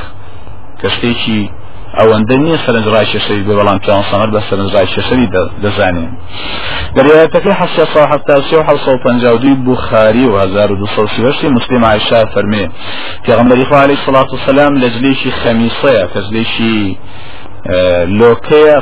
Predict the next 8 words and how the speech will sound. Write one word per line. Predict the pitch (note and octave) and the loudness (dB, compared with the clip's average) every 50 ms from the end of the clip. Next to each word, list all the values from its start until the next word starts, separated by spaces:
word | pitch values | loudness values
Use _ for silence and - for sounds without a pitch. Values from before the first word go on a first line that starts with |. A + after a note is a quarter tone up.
| G2+ | 2
فەرمێ | G2+ G2+ F#2+ G#2 A2 A2+ G#2+ | 0 -2 0 0 -2 -2 -2
لە | G#2 G#2 | -2 -2
لۆکە | G#2+ - - B2+ C3 | -2 -2 -2 -2 0
دروست | C3 C3 B2 - - | 0 -2 -2 -2 -2
کرابوو، | C3 B2+ B2 B2 B2 A#2+ B2 C3 B2+ B2+ C#3 C#3+ - - - - - - G2+ G#2 | 2 4 4 4 4 2 2 -2 -2 -2 -4 -6 -8 -8 -10 -8 -6 -4 -2 0
لەبەری | A2 A2+ A#2 B2 A2+ A2 G#2 G2 G2+ G#2 | 0 2 2 2 0 0 -2 -4 -4 -4
کرد. | G#2 F#2+ F#2+ F2+ F#2 F2+ - - - - - - - - - - - - - - - - - - - - - - - G#2+ | -2 -2 -2 -2 -4 -6 -8 -8 -8 -8 -8 -8 -8 -8 -8 -8 -10 -10 -10 -10 -10 -10 -10 -10 -10 -10 -8 -4 0 0
نەک | B2+ B2+ | 0 2